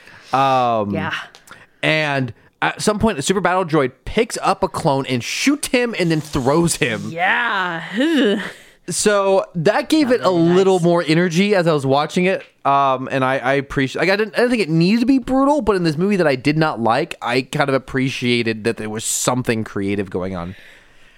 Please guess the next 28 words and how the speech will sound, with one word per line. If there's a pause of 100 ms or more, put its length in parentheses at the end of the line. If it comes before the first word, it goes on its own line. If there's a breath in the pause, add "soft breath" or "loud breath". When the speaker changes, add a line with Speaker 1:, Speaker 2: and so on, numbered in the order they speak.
Speaker 1:
The
other
thing
that
I
liked
is
the
vertical
battle
on
the
cliff
where
the
droids
are
at
the
top
Speaker 2:
Oh,
yeah. (380 soft breath)
Speaker 1:
and
the,
they're,
they
have,
like,